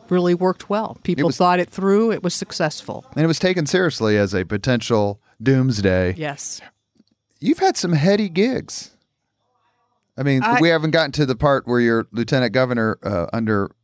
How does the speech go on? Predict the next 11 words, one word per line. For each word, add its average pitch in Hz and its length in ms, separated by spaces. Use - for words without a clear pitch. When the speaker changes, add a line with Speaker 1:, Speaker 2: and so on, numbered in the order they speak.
Speaker 2:
Governor 110 320
Kernan, 143 420
but 104 180
I 107 40
mean, 107 300
I 120 60
mean, 127 120
you're 180 80
not 240 200
running 156 400
the 104 340